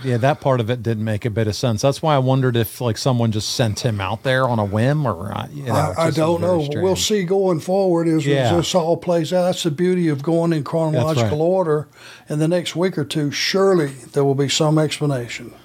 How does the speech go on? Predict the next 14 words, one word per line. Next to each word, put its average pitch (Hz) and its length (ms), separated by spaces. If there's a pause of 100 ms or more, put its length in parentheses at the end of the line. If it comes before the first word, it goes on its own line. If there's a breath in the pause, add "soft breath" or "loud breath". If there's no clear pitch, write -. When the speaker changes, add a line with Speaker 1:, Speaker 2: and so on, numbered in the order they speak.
(100)
Speaker 1:
Well, 156 260
I 143 120
tell 165 160
you 151 80
what, 139 260
though, 113 220
it 127 180
did 143 380
go 120 240
a 127 100
long 117 340
way 113 320
in 113 220
getting 110 380